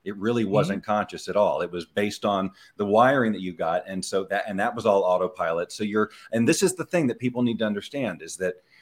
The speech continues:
Speaker 1: ninety-nine percent of what you're doing is autopilot, even though you think it's being conscious because you're, you're thinking things through. But what, but what is the basis of what it, of the truth that you're using to, to create the logic or whatever?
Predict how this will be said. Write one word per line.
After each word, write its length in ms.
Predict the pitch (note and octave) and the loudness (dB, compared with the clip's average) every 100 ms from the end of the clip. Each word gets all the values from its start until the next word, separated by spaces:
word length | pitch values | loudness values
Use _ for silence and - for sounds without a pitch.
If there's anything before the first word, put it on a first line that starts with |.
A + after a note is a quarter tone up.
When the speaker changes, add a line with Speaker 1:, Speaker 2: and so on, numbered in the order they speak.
| _ _ _ _ _ _ _ _ A2 - _ _ | _ _ _ _ _ _ _ _ -20 -20 _ _
Speaker 1:
ninety-nine 680 | C3 A#2 C#3 F#3 F#3+ F#3 F3+ | -2 2 4 6 8 6 4
percent 360 | E3 D#3+ F3+ F#3 | 0 -2 0 2
of 60 | |
what 140 | D#3 B2+ | 2 2
you're 140 | B2+ | 0
doing 320 | G#2+ D#3 C#3 | 0 0 2
is 120 | G#2+ | 2
autopilot, 600 | A#2 C#3 C3+ A#2+ E2+ C#2 C2 | 2 2 0 -2 -6 -6 -6
even 280 | A#2 B2+ C#3 | -2 0 2
though 120 | B2+ | 2
you 240 | B2 A#2+ B2 | 2 2 0
think 500 | - - F3+ C#3 A#2 | -2 0 2 2 0
it's 160 | A2+ | -4
being 260 | - A#2 A2+ | -2 -2 -2
conscious 580 | B2 C#3 C#3 E2 - - - - | 0 0 -2 -4 -12 -18 -20 -6
because 360 | A#2 A2+ A2+ G#2+ | -2 4 4 6
you're, 280 | A2+ A2+ A2 | 4 2 2
you're 220 | G#2+ G#2 - | 0 0 0
thinking 400 | C#3+ C3 A#2+ A2+ | 0 2 0 0
things 320 | A2+ G2+ G2 | 0 0 -4
through. 360 | - E3+ A#2+ D2+ | -2 2 2 2
But 320 | A2 A2 G2+ | 0 0 2
what, 320 | A#2+ C#3 - | 4 4 2
but 180 | C3 A2+ | 0 0
what 260 | F#2 C3 E3 | 4 4 6
is 140 | D#3+ | 2
the 100 | C#3+ B2 | 0 0
basis 440 | - C#3+ C#3+ G#2 F#2 | 2 2 2 -2 -2
of 140 | G#2+ | 0
what 160 | G#2+ B2 | 4 2
it, 160 | A#2 - | 2 -4
of 120 | G#2+ | -4
the 80 | G#2+ | -4
truth 420 | - E3+ D3 A2+ | 0 2 2 2
that 120 | A2+ | -2
you're 240 | G#2+ A2 G#2 | 0 0 0
using 440 | B2 D#3 D#3 D#2+ | 0 0 0 -4
to, 320 | E2 A2 A2 A2+ | -4 -4 -4 -6
to 260 | - G#2+ G2+ - - | -6 -4 -4 -6 -12
create 280 | - G2 A2 | -2 0 4
the 80 | B2+ | 4
logic 400 | C#3 D3+ G#2+ G#2+ | 6 4 2 -2
or 60 | |
whatever? 420 | G#2 C3 D#3 F2+ | 0 2 2 0